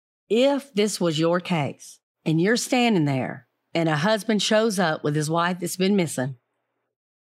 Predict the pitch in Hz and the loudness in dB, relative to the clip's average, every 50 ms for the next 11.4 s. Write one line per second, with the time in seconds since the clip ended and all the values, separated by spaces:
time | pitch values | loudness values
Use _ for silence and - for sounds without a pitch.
0 | _ _ - _ 160 165 170 165 139 - - 214 226 226 - - 220 208 208 180 | _ _ -6 _ 0 0 2 0 0 -2 0 0 0 0 0 0 0 2 2 2
1 | 214 208 - 190 185 190 185 - - - 165 135 - - 185 - _ - - - | 0 0 2 0 0 0 -2 -4 -4 -4 -4 -4 -4 -6 -8 -10 _ -20 -20 -20
2 | - - - - - - _ - 175 165 160 151 175 196 190 190 - - 202 190 | -20 -18 -20 -20 -20 -20 _ -4 -2 -2 0 0 0 0 0 0 0 0 2 2
3 | 190 175 165 151 - 190 185 180 160 - - 143 135 127 131 139 131 - - - | 4 2 0 0 0 0 0 0 0 0 -2 -2 -2 -2 -2 -4 -4 -4 -8 -14
4 | _ _ 165 156 156 - _ _ _ _ _ 196 185 185 180 165 151 147 135 - | _ _ -4 -4 -4 -6 _ _ _ _ _ 0 2 2 4 2 0 0 -4 -8
5 | _ _ _ _ _ _ _ _ _ _ _ _ _ _ _ _ _ _ - - | _ _ _ _ _ _ _ _ _ _ _ _ _ _ _ _ _ _ -6 -2
6 | 180 175 165 160 156 151 - - 147 110 - - - - - - - 214 - - | 0 2 2 2 0 0 -2 -2 -2 -2 -4 -8 -10 -12 -12 -4 -2 -2 -2 -2
7 | - - _ _ _ _ - - - - - - 240 240 262 247 - 302 311 311 | -8 -18 _ _ _ _ -20 -16 -16 -16 -8 -4 -2 -2 -2 0 2 2 4 4
8 | 294 240 - 277 247 240 240 240 247 190 - - 254 233 254 226 - - 294 339 | 2 2 2 2 4 4 4 2 2 0 0 0 0 2 0 -2 0 0 0 2
9 | 370 349 - - - - - - - - - - - - 277 277 226 - 277 254 | 2 0 -2 -4 -10 -12 -12 -14 -12 -14 -14 -10 -2 0 0 0 2 0 0 0
10 | 220 - - 262 277 294 277 233 254 240 226 214 220 247 294 339 320 - 233 208 | 2 2 2 2 4 4 4 2 2 2 2 2 2 4 4 2 2 2 2 2
11 | 190 180 160 147 135 127 - - | 2 2 0 0 -2 -4 -8 -12